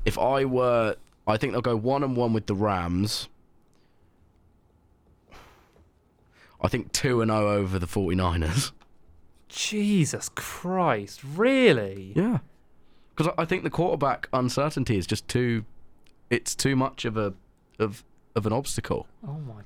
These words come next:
Speaker 2: God.
Speaker 1: In my opinion. And then Card-, mm, Cardinals probably two and oh.
Speaker 2: You think they go five and one in the division?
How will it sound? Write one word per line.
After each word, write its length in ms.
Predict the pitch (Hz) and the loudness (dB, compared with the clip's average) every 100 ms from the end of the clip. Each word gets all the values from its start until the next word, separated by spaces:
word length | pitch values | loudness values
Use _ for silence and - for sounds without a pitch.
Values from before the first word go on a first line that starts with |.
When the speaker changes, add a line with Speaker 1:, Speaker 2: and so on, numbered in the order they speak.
| - | -14
Speaker 2:
God. 560 | - 110 123 107 90 90 - | -12 -10 -8 -8 -10 -6 -2
Speaker 1:
In 80 | |
my 160 | 87 92 | 0 0
opinion. 420 | 85 92 80 78 - _ _ | 0 0 0 -2 -6 _ _
And 80 | 107 | -2
then 60 | 107 | 0
Card-, 360 | 143 139 139 | 0 2 0
mm, 440 | 110 127 113 95 - | 0 2 2 0 0
Cardinals 380 | 127 123 107 101 | 0 0 0 -2
probably 340 | 117 92 92 | -2 0 -2
two 180 | - 90 | -2 0
and 80 | 82 | 0
oh. 180 | 80 - - - - - _ - - - - - - _ | -2 -6 -12 -20 -20 -20 _ -20 -20 -20 -20 -20 -20 _
Speaker 2:
You 80 | - | -10
think 140 | 233 | -4
they 80 | 220 | 4
go 120 | 240 | 6
five 560 | 214 - - 202 220 180 | 6 2 4 6 8 4
and 120 | 190 | 2
one 220 | 185 202 156 | 4 4 4
in 80 | |
the 60 | 120 | -2
division? 600 | 117 135 120 95 92 101 | 0 2 0 -4 -12 -16